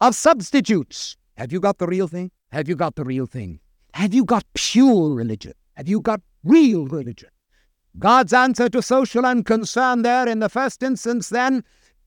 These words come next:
is the reality of true religion, pure religion. What is it? Biblical relatedness, a relationship that's based upon the revelation of God through His Word. Spiritual relatedness,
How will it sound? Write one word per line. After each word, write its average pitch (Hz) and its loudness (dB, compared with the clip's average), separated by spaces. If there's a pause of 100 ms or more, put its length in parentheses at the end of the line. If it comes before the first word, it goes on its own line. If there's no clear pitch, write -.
(240)
is 190 -2
the 233 2
reality 247 0 (600)
of 233 2
true 311 -4
religion, 277 -2 (200)
pure 294 2
religion. 285 -2 (300)
What 247 0
is 302 0
it? 247 -4 (640)
Biblical 294 0
relatedness, 262 -2 (220)
a 208 4
relationship 285 0
that's - -4
based 277 -2
upon 277 0
the 254 2
revelation 277 0
of 220 -6
God 277 2
through 277 -4
His 247 -8
Word. 233 0 (500)
Spiritual 320 -2
relatedness, 262 -4